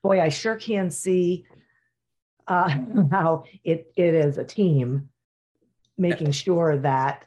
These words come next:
Speaker 1: everyone, you know, in the, at the vendor company has as much information about the industry they're selling to as possible, because, wow,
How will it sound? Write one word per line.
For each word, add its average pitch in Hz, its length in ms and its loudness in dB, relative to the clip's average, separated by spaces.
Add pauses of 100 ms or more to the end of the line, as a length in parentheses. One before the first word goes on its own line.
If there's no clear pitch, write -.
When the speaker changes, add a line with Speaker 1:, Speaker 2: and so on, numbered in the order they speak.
Speaker 1:
everyone, 147 680 -2 (520)
you 175 160 -2
know, 147 160 0
in 165 240 -2
the, 131 340 -4 (500)
at - 80 -12
the 143 60 -4
vendor 190 380 0
company 135 400 -6
has 135 260 -6
as 135 140 -6
much 165 280 0
information 139 600 -4
about 127 320 -6
the 143 100 -6
industry 139 380 -4
they're 127 100 -6
selling 131 380 -8
to 127 160 -6
as 107 100 -12
possible, 143 560 -6
because, 117 640 -14 (540)
wow, 131 640 -4